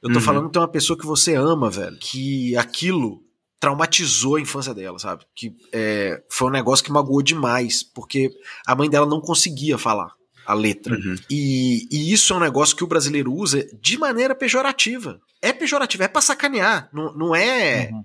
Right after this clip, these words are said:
Speaker 1: sabe? Não é, "Ah, aí, brincadeira sadia." Não é não, cara.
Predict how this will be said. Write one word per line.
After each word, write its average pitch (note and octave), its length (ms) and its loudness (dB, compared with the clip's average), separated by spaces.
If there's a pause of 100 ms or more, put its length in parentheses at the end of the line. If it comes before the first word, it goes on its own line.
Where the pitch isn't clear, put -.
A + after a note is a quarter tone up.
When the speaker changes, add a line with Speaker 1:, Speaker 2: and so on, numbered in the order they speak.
(120)
Speaker 1:
sabe? D3 280 0
Não F3+ 80 -6
é, A#3+ 80 -6
"Ah, B3 260 2 (360)
aí, F3+ 320 0
brincadeira D3+ 800 2
sadia." C#3 560 0
Não C#3+ 100 -4
é G#3+ 80 2
não, A3 280 2
cara. G2 300 0